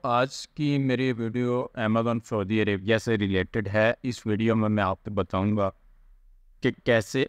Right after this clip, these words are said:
आप प्राइवेट लेबल या होलसेल बिजनेस मॉडल्स के लिए प्रॉफिटेबल जो ट्रेंडिंग प्रोडक्ट्स हैं,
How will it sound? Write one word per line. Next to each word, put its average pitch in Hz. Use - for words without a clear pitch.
आप 110
प्राइवेट 104
लेबल 117
या 120
होलसेल 123
बिजनेस 107
मॉडल्स 101
के -
लिए 98
प्रॉफिटेबल 117
जो 110
ट्रेंडिंग 104
प्रोडक्ट्स 95
हैं, 117